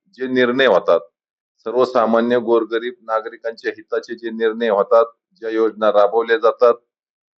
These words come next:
अ, रोजगाराच्या संदर्भामध्ये, अ,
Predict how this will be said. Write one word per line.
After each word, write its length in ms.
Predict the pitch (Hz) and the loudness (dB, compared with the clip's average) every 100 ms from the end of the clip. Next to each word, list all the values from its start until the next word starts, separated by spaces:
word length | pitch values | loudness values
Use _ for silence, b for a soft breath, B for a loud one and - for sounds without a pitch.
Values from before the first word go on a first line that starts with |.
| - | -12
अ, 380 | 101 104 104 107 | -4 0 2 2
रोजगाराच्या 640 | 113 110 107 113 117 117 | 2 0 2 2 2 0
संदर्भामध्ये, 840 | 110 107 107 107 110 110 104 117 110 - | -6 -6 -6 -4 -4 -4 -8 -8 -10 -14
अ, 500 | 113 107 104 104 101 | -16 -8 -6 -4 -6